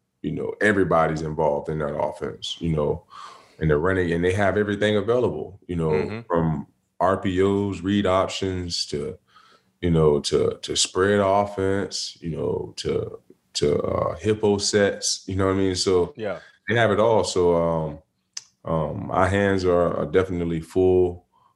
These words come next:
Speaker 1: um, going in there trying to defend, um, Action Jackson and the Ravens.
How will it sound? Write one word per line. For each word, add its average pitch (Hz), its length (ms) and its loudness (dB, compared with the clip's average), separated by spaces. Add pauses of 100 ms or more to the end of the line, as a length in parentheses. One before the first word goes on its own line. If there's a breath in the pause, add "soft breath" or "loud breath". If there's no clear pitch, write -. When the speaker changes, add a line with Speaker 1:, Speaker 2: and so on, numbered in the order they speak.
(140)
Speaker 1:
um, 80 440 -4
going 90 240 2
in 85 140 0
there 82 160 0
trying 82 300 -4
to 76 80 -6
defend, 80 500 -2
um, 78 360 -4
Action 78 320 -2
Jackson 78 440 2
and 76 100 -4
the 73 60 -6
Ravens. 80 480 0